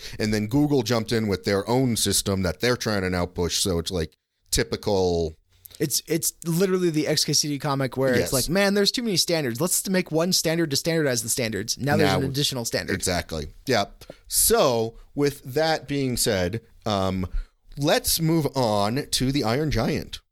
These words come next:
Speaker 2: Yeah, so, whoa, I think I clipped a bit there. Sorry about that. Got a
Speaker 1: That's
Speaker 2: little bit
Speaker 1: okay.
Speaker 2: excited. Apparently, I
Speaker 1: Yeah.
Speaker 2: must have liked the movie. Um, yeah, at the end of,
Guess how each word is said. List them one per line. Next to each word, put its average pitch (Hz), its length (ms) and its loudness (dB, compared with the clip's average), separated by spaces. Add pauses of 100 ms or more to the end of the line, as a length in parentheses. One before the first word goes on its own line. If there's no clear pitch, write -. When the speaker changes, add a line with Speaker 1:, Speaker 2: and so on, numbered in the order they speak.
(160)
Speaker 2:
Yeah, 285 360 4
so, 190 560 2
whoa, 147 420 0
I 135 160 0
think 127 160 -4
I 117 60 0
clipped 180 240 -2
a - 20 -6
bit 165 180 -2
there. 185 200 2
Sorry 123 280 2
about 101 220 -2
that. 156 220 2
Got 123 80 -2
a - 20 2
Speaker 1:
That's 156 120 2
Speaker 2:
little 160 40 2
bit 156 60 -4
Speaker 1:
okay. 180 80 2
Speaker 2:
excited. 175 420 0
Apparently, 139 380 -4
I 131 40 -2
Speaker 1:
Yeah. 131 40 0
Speaker 2:
must - 160 0
have 123 40 -2
liked 127 160 -2
the 120 60 -2
movie. 131 320 -2 (160)
Um, 131 380 0
yeah, 185 180 4
at 147 140 -2
the 165 120 2
end 196 140 2
of, 170 240 -2